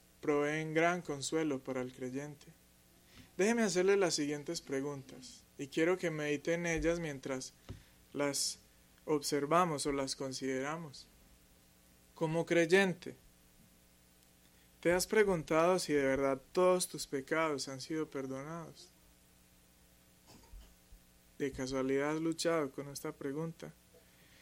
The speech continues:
¿Te cuesta creer que alguno o algunos de los pecados más grotescos que tú sabes que has cometido han sido verdaderamente perdonados por Dios?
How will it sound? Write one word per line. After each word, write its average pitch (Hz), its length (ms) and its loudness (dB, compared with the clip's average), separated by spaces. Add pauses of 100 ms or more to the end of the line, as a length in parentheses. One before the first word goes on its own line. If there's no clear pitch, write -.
(240)
¿Te 156 120 0
cuesta 208 380 4
creer 175 440 8
que - 140 4
alguno 185 560 10
o - 20 6
algunos 185 680 4
de 139 120 0
los 139 200 0
pecados 170 560 2
más 185 420 4
grotescos 180 880 0
que - 180 -10
tú 170 440 0 (200)
sabes 151 400 -2
que 170 140 -2
has 160 200 0
cometido 147 640 -4 (1000)
han 156 180 -6
sido 175 320 2
verdaderamente 156 720 -2
perdonados 139 640 -6
por 135 220 -8
Dios? 165 320 -10